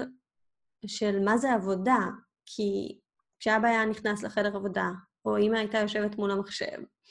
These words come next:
הם עדיין בבית והם עובדים, אבל, אבל הם עדיין בבית. זאת אומרת, מה, מה,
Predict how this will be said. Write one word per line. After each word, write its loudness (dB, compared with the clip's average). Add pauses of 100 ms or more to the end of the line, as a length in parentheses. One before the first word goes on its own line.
(520)
הם 4
עדיין 4
בבית 4
והם -2
עובדים, 2 (180)
אבל, -6 (160)
אבל -10
הם -14
עדיין -2
בבית. 2 (760)
זאת -20
אומרת, -10 (140)
מה, -2
מה, -2